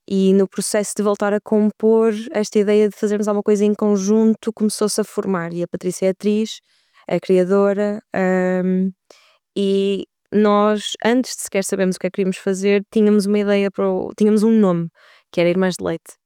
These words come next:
Porque nós crescemos a ouvir esta história das nossas mães, eh, ter havido ali um episódio em que a minha tia deu-me mamar a mim e a minha mãe deu de mamar à, à Patrícia. Então nós adoramos esta ideia de Irmãs de Leite e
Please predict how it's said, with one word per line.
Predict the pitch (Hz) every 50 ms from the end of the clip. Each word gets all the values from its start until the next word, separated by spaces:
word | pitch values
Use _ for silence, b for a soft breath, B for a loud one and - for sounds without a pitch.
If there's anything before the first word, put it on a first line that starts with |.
| _
Porque | - - 190
nós | 202 196 -
crescemos | - - - 226 214 214 185
a | 202 196
ouvir | 190 190 202 185
esta | 185 196 - - 214
história | 196 - - - 208 202 208 208 226 226 233 B B B B B B B B B B
das | 202 202 196
nossas | 202 202 196 - - 202 190
mães, | 196 208 202 202 208 208 214 220 214 - - - - -
eh, | 196 196 185 185 185 185 190 196 196 - - - - - - -
ter | - 196 202
havido | 190 202 208 196 190 202
ali | 196 202 202
um | 196
episódio | 202 202 - - 214 185 208 214 214 214 214 214 226 220
em | - 208 202 202
que | - - - 202 202 202 190 190 - - - _ _ _ _
a | - 190 190 180 170 -
minha | - 190 208 196 190
tia | - - 233 226 208
deu-me | 180 185 180 185
mamar | 190 190 185 185 190 190 190 196
a |
mim | 196 208 214 226 240 240 240 233
e | 226 226
a |
minha | 220 220 220
mãe | 214 214 220 220 220 220
deu | 226 220
de | 220
mamar | 214 214 220 220 220 214
à, | 214 214 214 - - - -
à | - -
Patrícia. | - - 196 - - 226 233 - - 277 277 B B B B B B B B
Então | - 190 185 196 185
nós | 190 185 185
adoramos | 190 185 185 185 185 175
esta | 180 - -
ideia | 185 180 180 175
de | 180
Irmãs | 175 180 185 180 180 175
de | 196
Leite | 190 190 190 190 - - - - _ -
e | 208 208 202 208 -